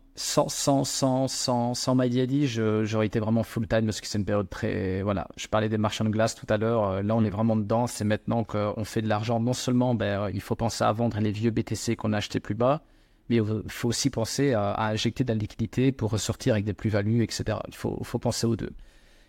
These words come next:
Speaker 1: Et profiter des replis pour se positionner, et cetera. Et donc, il faut,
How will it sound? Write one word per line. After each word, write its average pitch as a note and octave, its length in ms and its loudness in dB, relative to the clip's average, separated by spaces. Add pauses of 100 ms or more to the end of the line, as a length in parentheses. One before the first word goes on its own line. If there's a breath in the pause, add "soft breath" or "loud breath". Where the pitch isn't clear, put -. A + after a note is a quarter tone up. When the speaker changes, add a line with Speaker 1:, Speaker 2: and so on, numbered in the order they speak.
(120 soft breath)
Speaker 1:
Et A2+ 120 2
profiter - 420 0
des A2+ 120 4
replis A2+ 480 2
pour A2+ 160 -2
se G#2+ 120 -4
positionner, G#2+ 680 0
et G#2+ 80 -2
cetera. G#2+ 440 0
Et - 20 2
donc, G#2+ 240 -4
il - 60 -20
faut, F#2 500 -4